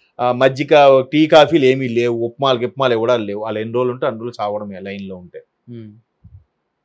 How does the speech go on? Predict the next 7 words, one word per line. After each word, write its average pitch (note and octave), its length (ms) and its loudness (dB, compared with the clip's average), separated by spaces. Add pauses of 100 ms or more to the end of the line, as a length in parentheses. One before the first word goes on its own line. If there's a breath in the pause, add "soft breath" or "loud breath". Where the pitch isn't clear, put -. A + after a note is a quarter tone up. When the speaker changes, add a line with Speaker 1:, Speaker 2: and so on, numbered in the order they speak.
(500)
Speaker 1:
ఇవన్నీ F3+ 360 4
ఏంటి D3+ 640 -2 (2250)
మరి? F#3 300 4 (200 loud breath)
అవి, D3 280 -2
అవి D3+ 200 2
భయభ్రాంతులు F#3+ 640 4
కాదా? G#2+ 540 2